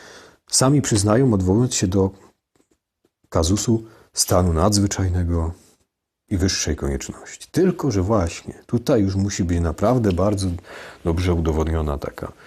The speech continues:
podstawa i nie można wymagać od innych.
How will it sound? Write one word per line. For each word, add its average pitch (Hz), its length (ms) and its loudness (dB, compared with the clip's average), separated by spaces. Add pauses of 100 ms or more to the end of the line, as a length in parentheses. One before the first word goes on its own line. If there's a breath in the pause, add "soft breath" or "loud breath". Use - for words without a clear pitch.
(400 loud breath)
podstawa 117 640 0
i 92 100 -2
nie 92 100 0
można 127 340 2
wymagać 92 460 2
od 87 140 0
innych. 110 260 0